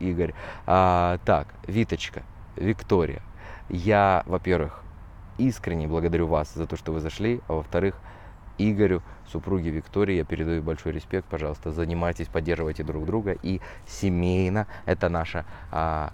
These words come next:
а, прям, а, фишечка такая, да, у нас. Семейно ребята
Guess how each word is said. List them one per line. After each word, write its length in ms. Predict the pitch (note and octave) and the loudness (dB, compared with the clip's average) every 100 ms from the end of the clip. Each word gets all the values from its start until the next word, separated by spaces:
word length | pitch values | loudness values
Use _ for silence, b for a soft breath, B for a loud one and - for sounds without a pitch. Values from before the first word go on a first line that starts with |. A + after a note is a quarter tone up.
| - - | -10 -8
а, 320 | D2+ D2+ C#2 | -4 -4 -6
прям, 320 | - F2 D#2 C#2+ | 0 0 0 -4
а, 300 | C#2+ D2 C#2 - | -6 -6 -8 -2
фишечка 500 | D#3+ G#2 D#2 - E2 | 0 0 -2 -4 -4
такая, 340 | E2+ E2 E2 | -2 -2 2
да, 140 | F#2+ | 4
у 80 | A#2+ | 4
нас. 220 | E2+ E2 - | 2 -4 -8
Семейно 600 | - - F2+ G2 A#2+ A#2 - | -8 -2 2 2 2 0 -2
ребята 500 | E2+ D#2+ F2+ - | 0 2 2 0